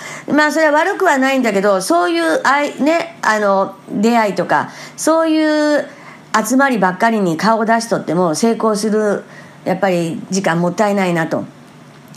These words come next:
っぱり成功するための、あの、出会いではないんじゃないかなと。足を引っ張り合いながら、ネガティブな会話をしてばっかりだともったいないんじゃないかなって私はすごく思うんですよ。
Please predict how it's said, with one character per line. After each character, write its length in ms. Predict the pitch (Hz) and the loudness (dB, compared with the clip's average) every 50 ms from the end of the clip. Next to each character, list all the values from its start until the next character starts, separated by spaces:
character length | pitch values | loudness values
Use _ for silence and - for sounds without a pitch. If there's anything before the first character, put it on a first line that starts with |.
| - | -6
っ 40 | 156 | -4
ぱ 60 | 170 | -4
り 40 | 170 | -2
成 160 | 170 - 226 | 0 0 0
功 180 | 208 - 233 226 | 0 0 -2 -2
す 120 | 220 - | 0 0
る 120 | 233 240 226 | -2 0 0
た 120 | - - | 0 0
め 120 | 240 277 311 | 2 2 2
の、 360 | 339 349 320 269 180 139 - - - - - - - - | 2 2 2 2 0 -2 -6 -10 -14 -14 -12 -12 -10 -4
あ 160 | - 170 175 | -2 -2 0
の、 640 | 175 170 165 160 156 156 147 147 147 147 147 147 156 | 0 0 0 0 0 0 0 -2 -2 -2 -2 -2 0
出 140 | 160 180 185 | 0 2 2
会 120 | 185 180 175 | 2 0 0
い 20 | |
で 100 | 165 160 | 0 -2
は 120 | 151 151 | 0 0
な 80 | 165 180 | 0 2
い 80 | 185 180 | 2 2
ん 20 | |
じ 60 | 170 | 0
ゃ 40 | 160 | 0
な 80 | 151 143 | 0 -2
い 60 | 131 | -2
か 100 | 139 135 | 0 0
な 140 | 151 156 123 | 0 0 -2
と。 160 | 139 117 113 - - - - - | -2 -4 -6 -8 -12 -14 -8 -4
足 220 | - 190 233 247 | -2 0 0 2
を 40 | 220 | 0
引 120 | 190 185 | 0 0
っ 40 | 180 | 0
張 120 | - 185 | 0 0
り 100 | 180 180 | 0 2
合 80 | 175 175 | 0 0
い 60 | 180 | 2
な 100 | 180 180 | 2 2
が 140 | 180 175 170 | 2 2 2
ら、 240 | 165 156 147 127 127 - - - | 0 0 -2 -4 -6 -12 -10 -4
ネ 100 | - 208 | 0 2
ガ 140 | 226 240 226 | 2 2 0
テ 80 | 208 202 | 0 -2
ィ 20 | |
ブ 80 | 185 185 | -2 -2
な 140 | 175 160 160 | -2 -2 0
会 240 | 180 180 180 180 | 0 0 2 2
話 80 | 175 170 | 0 0
を 40 | 170 | -2
し 80 | 170 | -2
て 120 | - 185 175 | -2 -2 0
ば 100 | 170 165 | 0 0
っ 60 | 165 | -2
か 140 | - 180 175 | 0 0 0
り 60 | 156 | 0
だ 100 | 160 156 | -2 -2
と 180 | - 170 165 160 | -2 -2 -2 0
も 140 | 160 165 | -2 -2
っ 40 | 160 | 0
た 120 | - 262 302 | 0 0 2
い 60 | 339 | 2
な 120 | 392 440 | 0 0
い 20 | 427 | 0
ん 20 | |
じ 60 | 359 | 0
ゃ 60 | 330 | 2
な 80 | 302 294 | 2 2
い 40 | 285 | 2
か 80 | 285 | 2
な 140 | 294 302 311 | 2 2 0
っ 40 | 294 | 0
て 120 | - 247 | 0 0
私 240 | 233 233 247 240 240 | 0 0 0 -2 0
は 140 | 247 247 240 | 0 0 0
す 80 | - 233 | 0 0
ご 120 | 254 240 | 0 0
く 120 | - 202 | 0 0
思 160 | 190 196 202 196 | 0 0 0 0
う 40 | |
ん 40 | 175 | -2
で 80 | 156 151 | -2 -2
す 100 | - 214 | -2 0
よ。 120 | 277 302 | -2 -2